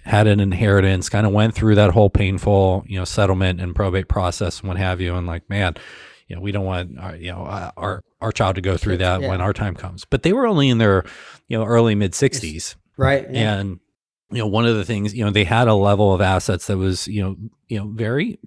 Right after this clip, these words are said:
Speaker 1: significant. But
Speaker 2: Mm-hmm.
Speaker 1: at that point in your sixties, it's like, you don't even know if you ha-, have an estate issue. I mean, if they're spending like drunken sailors and, you know, hey, maybe they're, <laughs> they don't have any tax,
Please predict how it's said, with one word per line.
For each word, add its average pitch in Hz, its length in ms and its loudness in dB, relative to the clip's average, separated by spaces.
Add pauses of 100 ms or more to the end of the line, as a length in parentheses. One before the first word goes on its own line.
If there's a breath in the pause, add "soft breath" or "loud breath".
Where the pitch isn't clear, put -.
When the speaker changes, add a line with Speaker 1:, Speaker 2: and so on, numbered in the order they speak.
(200)
Speaker 1:
significant. 113 760 -2 (380 loud breath)
But 143 120 0
Speaker 2:
Mm-hmm. 131 320 -6
Speaker 1:
at 117 160 -6
that 143 200 4
point 120 260 2
in 107 60 2
your 101 100 2
sixties, 104 480 -2
it's 104 160 -2
like, 101 140 -4
you 127 80 2
don't 151 160 4
even 95 240 2
know 113 200 4
if 87 140 0
you 95 140 -2
ha-, 104 80 -2 (420)
have 110 340 -2
an 95 100 2
estate 113 420 -2 (160)
issue. 92 280 -4
I 101 40 -4
mean, 104 160 2
if 101 80 0
they're 127 120 4
spending 110 440 0
like 92 120 0
drunken 101 360 0
sailors 113 500 6
and, 101 180 4 (480 loud breath)
you 156 120 0
know, 196 100 6
hey, 170 160 6
maybe 139 300 4
they're, 160 180 6
<laughs> - 680 6
they 143 100 2
don't 147 260 2
have 151 240 4
any 139 160 0
tax, 127 300 0